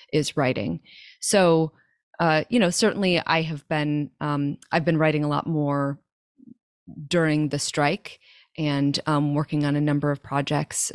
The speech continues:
Uh, I have a com-, completed draft of a novel and, um, a couple, a completed draft of a couple of the first two in a,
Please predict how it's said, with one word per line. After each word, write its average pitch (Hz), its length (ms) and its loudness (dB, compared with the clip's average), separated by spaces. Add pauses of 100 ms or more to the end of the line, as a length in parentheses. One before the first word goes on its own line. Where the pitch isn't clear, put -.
(120)
Uh, 147 320 -2 (140)
I 156 100 0
have 143 440 -4 (220)
a 147 220 -4 (640)
com-, 185 200 2 (320)
completed 220 400 4
draft 165 380 2
of 160 120 0
a 170 40 2
novel 151 600 0
and, 143 420 -2 (380)
um, 139 400 0 (300)
a - 80 0
couple, 165 400 0
a 151 120 0
completed 165 460 -2
draft 151 320 0
of 147 80 -6
a 147 60 -4
couple 147 600 -2
of 143 120 -2
the - 80 0
first - 380 -2
two 143 400 2
in 139 160 0
a, 120 300 -6